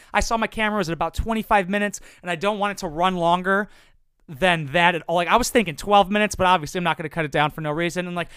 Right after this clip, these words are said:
I think around that time, maybe even shorter. You guys let me know. Obviously, the first one, so I don't know the lo-, lo-,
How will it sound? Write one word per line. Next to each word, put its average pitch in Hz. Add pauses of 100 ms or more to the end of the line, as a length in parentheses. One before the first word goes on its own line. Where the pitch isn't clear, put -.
(120)
I 202
think 302
around 214
that 226
time, 233 (180)
maybe 226
even 226
shorter. 214
You 214
guys 220
let 226
me 220
know. 208
Obviously, 190
the 175
first -
one, 175
so 170
I -
don't 165
know 151 (300)
the 190
lo-, 185
lo-, 175